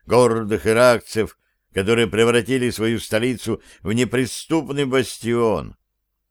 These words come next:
Весь мир замер в ожидании самой страшной трагедии последних лет. Старинный Багдад с его многовековой историей,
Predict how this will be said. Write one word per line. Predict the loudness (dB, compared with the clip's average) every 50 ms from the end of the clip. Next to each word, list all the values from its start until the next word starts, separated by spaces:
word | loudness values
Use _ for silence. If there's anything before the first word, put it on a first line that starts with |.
| _ _ _ _ _ _ _ _
Весь | -4 -2 -2 -2 -2 -2
мир | -2 0 0 2 2 0 -2
замер | -4 -2 0 2 2 2 2 2 0 0 -2 -4 -8 _ _ _ _ _ _ -8
в | -6
ожидании | -4 -4 -2 0 2 2 2 2 0 -2 -6
самой | -4 -2 2 2 2 2 2 0 -2 -4
страшной | -6 -10 -10 -8 -8 -6 -2 0 2 2 0 0 -4 -8 -6 -6 -6 -8 _ _ _ _ _ _
трагедии | 0 2 2 2 2 2 2 0 0 0 -2 -4
последних | -2 -4 -6 -6 -2 -2 -2 -2 -2 -2 -6 -6
лет. | -6 -6 -6 -8 _ -20 -20 -20 _ _ _ _ _ _ _ _ _ _ _ _ _ _
Старинный | -18 -12 -6 -4 -2 0 2 2 0 0 -2 -4 -4 -4 -4 -4
Багдад | -2 -2 -2 -2 -2 -2 0 2 2 2 2 0 -2 _ _ _ _ _ _ _ _ _ _ _ _ _ _
с | -10 -4
его | -2 2 4 4 4 4
многовековой | 2 2 0 0 2 2 0 0 0 0 0 0 0 0 -2
историей, | -4 -8 -12 -10 -4 -2 2 2 2 2 2 0 -2 -2 -4 -4 -6